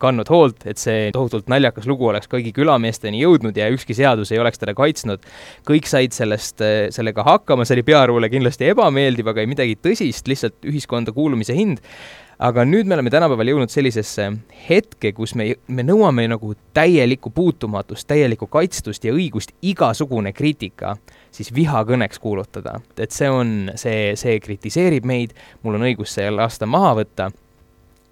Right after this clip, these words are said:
Ja, ja selle tulemusena on järjest enam näha, et, et hakkab ära kaduma või lämmatuma selline ühiskondlik dialoog probleemsetel teemadel.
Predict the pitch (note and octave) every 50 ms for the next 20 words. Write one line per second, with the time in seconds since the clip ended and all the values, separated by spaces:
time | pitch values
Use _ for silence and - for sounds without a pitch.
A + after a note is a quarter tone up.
0 | - C3+ B2+ A#2 A2+ A2 G#2+ G#2+ G#2+ A2+ A2+ A2 G#2+ - C#3 C#3 C3 A#2 - -
1 | D3+ F#3+ G#3 F3+ D3 A#2+ A2 A2 - - A2+ G#2+ G#2+ G#2 G#2 G#2 G2+ - - -
2 | - - - - - - A2 A#2 D3 E3+ E3 C#3+ - D3 D#3 E3 C#3 A#2+ A#2 C#3+
3 | E3 E3 C3+ A2 G2 G2 F#2+ _ _ - G#2+ G2+ - - - - - - - E3
4 | - - B2+ - - - _ - B2 D3+ E3 E3+ D#3 B2+ G#2 G2+ - B2 D3 D#3
5 | - C3+ A2+ G2 G2 F#2+ F#2 G2 G2 G2+ G#2 G#2+ A#2 C#3 D#3+ E3 D3+ B2 G2 F#2+
6 | _ - G#2 F#2+ G2 G2 - A2+ G#2+ G2+ G2 G2 F#2+ F#2+ F#2+ G2 - C#3 D#3 E3
7 | E3 B2+ - - - G#2+ F#2+ F#2+ F#2 - - - C#3 C#3+ C3 A2 G2 F#2+ F#2 F#2
8 | - _ - - G#2+ A2 C#3 C#3+ C3+ A2 G#2 - G#2+ G2+ - C#3 D3+ D3 B2 G2+
9 | F#2+ - G2 G2